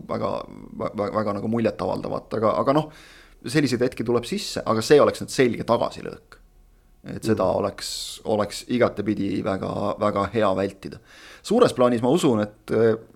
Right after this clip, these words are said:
Speaker 1: ega me ilmselt, no sõltub muidugi mängu seisust, algusest, kui keegi näiteks lööb kiire värava, see võib väga palju muuta. Aga, aga näeme ikkagi vähemalt alguses täpselt samasugust ettevaatlikku mängu, sest niivõrd palju on kaalul.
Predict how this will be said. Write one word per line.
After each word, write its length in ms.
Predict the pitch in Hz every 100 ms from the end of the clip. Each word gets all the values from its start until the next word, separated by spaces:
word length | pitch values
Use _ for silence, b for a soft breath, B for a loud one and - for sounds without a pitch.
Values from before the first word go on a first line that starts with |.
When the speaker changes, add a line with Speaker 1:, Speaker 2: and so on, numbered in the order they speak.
| - -
Speaker 1:
ega 240 | 160 180 104
me 120 | 110
ilmselt, 600 | 156 101 95 - _ - _ _ -
no 60 | -
sõltub 300 | 165 - 110
muidugi 160 | 117 123
mängu 220 | 135 123
seisust, 540 | 156 220 208 110 - -
algusest, 420 | 160 147 92 98
kui 120 | - 110
keegi 240 | 131 110
näiteks 240 | 107 - -
lööb 140 | -
kiire 220 | 147 110 147
värava, 300 | 127 101 101
see 100 | 107
võib 140 | 107
väga 140 | 107 104
palju 160 | 104
muuta. 340 | 110 113 - - B B B B B
Aga, 720 | 104 110 110 107 107 107 113 -
aga 160 | 123
näeme 300 | 131 147 120
ikkagi 220 | 120 107 104
vähemalt 220 | 107 120
alguses 400 | 135 95 - -
täpselt 260 | 117 -
samasugust 460 | - - - - -
ettevaatlikku 600 | 107 - - - - -
mängu, 300 | 104 104 -
sest 160 | 92 135
niivõrd 320 | 147 107 90
palju 280 | 110 107 -
on 100 | -
kaalul. 260 | 104 -